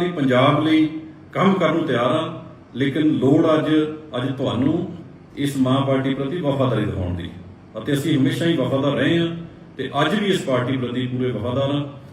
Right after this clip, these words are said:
ਤੇ ਇੱਕ ਤੁਸੀਂ ਗੱਲ ਕਹੀ ਕਿ ਬਾਈਪਾਸ ਦੀ ਗੱਲ ਕੀਤੀ ਹੈ, ਮੈਂ ਤੁਹਾਨੂੰ ਦੱਸਣਾ ਚਾਹੁੰਦਾ ਕਿ ਮੇਰੀ ਕੋਈ ਵੀ ਜ਼ਮੀਨ ਬਾਈਪਾਸ 'ਤੇ ਨਹੀਂ ਲੱਗਦੀ। ਸੋ ਕੋਈ ਵੀ ਨਿੱਜੀ ਫਾਇਦਾ ਨਹੀਂ ਲਿਆ ਸਰਕਾਰਾਂ ਦੇ ਵਿੱਚ, ਲੋਕਾਂ ਦੀ ਸੇਵਾ ਕੀਤੀ ਆ,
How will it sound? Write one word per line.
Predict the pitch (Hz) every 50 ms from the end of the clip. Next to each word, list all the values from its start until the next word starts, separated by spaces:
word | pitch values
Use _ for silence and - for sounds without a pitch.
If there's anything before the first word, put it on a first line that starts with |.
| - - - -
ਤੇ | 127 127
ਇੱਕ | 127 -
ਤੁਸੀਂ | 139 127 127 139 143 143 143 143 143 - - - - - - - - - -
ਗੱਲ | - 127 131 131
ਕਹੀ | 143 151 160 170 165
ਕਿ | 160 165 160 156 151 139 131 - - - - - - - - -
ਬਾਈਪਾਸ | - 117 131 131 131 - 143 131 131
ਦੀ | 131 123 120
ਗੱਲ | 110 107 101
ਕੀਤੀ | 98 98 95 98 95
ਹੈ, | 90 92 92 - - - - - - - -
ਮੈਂ | 120 143 139
ਤੁਹਾਨੂੰ | 139 135 127 117
ਦੱਸਣਾ | 113 123 135 135
ਚਾਹੁੰਦਾ | 131 131 139 143 143
ਕਿ | 139 139 131
ਮੇਰੀ | 127 127 131 127
ਕੋਈ | 135 143 147 151
ਵੀ | 139 131
ਜ਼ਮੀਨ | 123 110 107 107 113 117 131 135 - - - - - - - - - - -
ਬਾਈਪਾਸ | 101 104 117 120 117 120 113 110 113
'ਤੇ | 110 107
ਨਹੀਂ | 107 107 104
ਲੱਗਦੀ। | 95 90 87 92 - - - - - - - - - - - - - - -
ਸੋ | - 139 156 175 180 190 - - - - -
ਕੋਈ | 143 147 175 190 202
ਵੀ | 202 185
ਨਿੱਜੀ | 147 131 131 151 -
ਫਾਇਦਾ | 156 139 139 -
ਨਹੀਂ | 156 175 180
ਲਿਆ | 185 175
ਸਰਕਾਰਾਂ | - - 135 123 127 110 107 107
ਦੇ | 104 101
ਵਿੱਚ, | 92 92 90 90 - - - - - - - - - - - - - - - - - - - - - - - - - -
ਲੋਕਾਂ | 135 135 131 151 151
ਦੀ | 156
ਸੇਵਾ | 165 - 156 143 156 160
ਕੀਤੀ | 160 165 156 147 - 160 160 170
ਆ, | 175 180